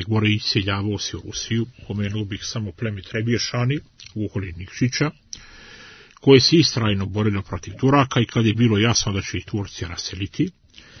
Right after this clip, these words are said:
više od stotinu domova iz plemena Trebješana iselilo se hiljadu osamsto četvrte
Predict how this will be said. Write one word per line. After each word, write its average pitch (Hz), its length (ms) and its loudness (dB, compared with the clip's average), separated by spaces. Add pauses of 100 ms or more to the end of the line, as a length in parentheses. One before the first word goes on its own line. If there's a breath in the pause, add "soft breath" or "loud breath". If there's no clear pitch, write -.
(360 loud breath)
više 139 280 8
od 123 100 4
stotinu 113 520 4
domova 95 560 0
iz - 140 -12
plemena 101 420 -2
Trebješana 123 800 0 (440 loud breath)
iselilo 117 540 2
se - 160 0
hiljadu 104 460 -2
osamsto 104 420 -4
četvrte 98 720 -4